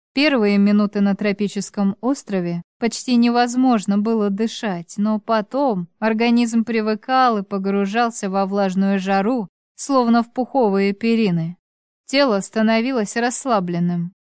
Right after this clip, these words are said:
голова бездумной. Чувство голода притуплялось, наступало сонное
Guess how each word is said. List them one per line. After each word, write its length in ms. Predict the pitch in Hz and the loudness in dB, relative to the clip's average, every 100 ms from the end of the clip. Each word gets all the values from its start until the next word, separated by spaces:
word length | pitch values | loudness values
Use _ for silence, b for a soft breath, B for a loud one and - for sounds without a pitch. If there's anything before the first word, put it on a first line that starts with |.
| - | -6
голова 480 | 208 208 208 226 | 0 2 2 0
бездумной. 840 | 214 185 180 175 208 226 202 175 175 _ _ _ | 0 -2 -2 -2 2 2 2 0 -6 _ _ _
Чувство 440 | - 302 - 277 | -2 -2 0 -2
голода 540 | 262 277 277 190 180 185 | 0 0 2 2 0 -4
притуплялось, 1000 | 214 208 208 202 214 233 226 165 165 - | -2 -2 -2 -4 -2 0 0 -2 -6 -6
наступало 880 | 190 - 202 180 - 254 262 240 220 | -6 -6 -10 -6 2 4 4 2 -2
сонное 760 | - - 208 208 196 185 190 | -4 -2 0 2 2 2 -2